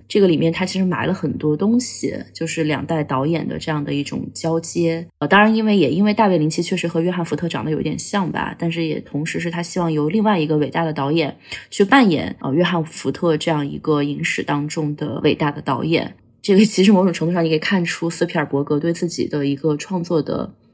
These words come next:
雄心，或者说他对自己其实已经在影史上一个什么样的位置，他其实已经是有一个定论了。当然我觉得这个你也很难讲，是因为他非常的傲慢，或者说他很自大，因为确确实实无论你喜欢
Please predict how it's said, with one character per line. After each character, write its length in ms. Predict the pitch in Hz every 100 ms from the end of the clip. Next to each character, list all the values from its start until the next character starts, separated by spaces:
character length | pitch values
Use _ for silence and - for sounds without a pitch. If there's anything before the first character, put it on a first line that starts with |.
| _
雄 240 | - 131 147
心， 500 | - 240 247 262 -
或 100 | -
者 60 | 156
说 160 | 160 175
他 160 | 180
对 140 | 180 170
自 160 | 185
己 180 | 175 -
其 160 | - 165
实 180 | 170
已 100 | 170
经 280 | 139 - 160
在 100 | 175
影 140 | 156 170
史 120 | 160
上 200 | - 156
一 60 | 147
个 80 |
什 140 | 165 147
么 60 | 151
样 120 | 165
的 80 | 180
位 220 | 226 185
置， 340 | - - - - - -
他 100 | 170
其 160 | 165 160
实 140 | 165
已 100 | 151
经 240 | 131 151
是 340 | 160 - 180 151
有 160 | 139
一 120 | - 147
个 420 | 165 147 135 - _ -
定 220 | 262 180
论 220 | 175 156
了。 300 | 139 - - _
当 120 | 233
然 300 | 226 190 190
我 100 | 175
觉 180 | 160 170
得 120 | 202 196
这 200 | - 208
个 80 |
你 120 | 175 175
也 60 |
很 140 | 180 151
难 160 | 143
讲， 220 | 175 151
是 140 | 160 170
因 80 | 165
为 120 | 165
他 240 | - 165
非 140 | 165 175
常 180 | 151 143
的 60 |
傲 220 | 160 202
慢， 260 | 151 147 143
或 100 | 160
者 80 | 151
说 160 | 151
他 200 | 151 -
很 160 | 156 151
自 160 | - 156
大， 200 | 160 151
因 80 |
为 60 | 156
确 180 | 170 196
确 140 | 180
实 140 | 170 160
实 320 | - - -
无 140 | 156
论 200 | 185 247
你 120 | 175 175
喜 200 | - -
欢 400 | - 196 202